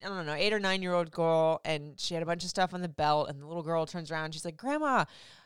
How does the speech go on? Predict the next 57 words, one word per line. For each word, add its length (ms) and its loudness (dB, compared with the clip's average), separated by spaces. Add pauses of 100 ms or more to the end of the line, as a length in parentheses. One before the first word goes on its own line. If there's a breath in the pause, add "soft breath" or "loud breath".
(240 loud breath)
there's 280 0 (120)
pineapple-only 1000 2
gummy 300 2
bears." 580 4
And 140 -16 (160)
the 80 -12
grandma 200 -2
was 140 -6
like, 180 -6
"Okay, 560 0
you 160 -6
can 160 -6
put 160 -2
those 220 -4
on. 340 -4
You 140 -16
have 220 -4
enough 180 -10
money." 360 -4 (200)
And 140 -8
she 180 0
had 100 0
had, 220 4
like, 140 -6
an 160 -14 (100)
order 560 0 (500)
before 440 4
her 240 4
on 100 2
the 80 -4
belt, 400 4
so 140 -2
I 100 2
guess 240 -2
you 80 -8
could 160 -10
tell 300 4
that 100 -4
they 140 -2
were 80 -4
separating 480 0
this 120 -8
order 240 -2
so 160 -6
the 80 -4
little 260 -4
girl 340 4
could 160 -14
get 180 -2
hers. 400 0
She 140 -6
had 60 -2
a 40 -6
specific 460 -16
amount. 400 0
Love 220 4
that. 280 8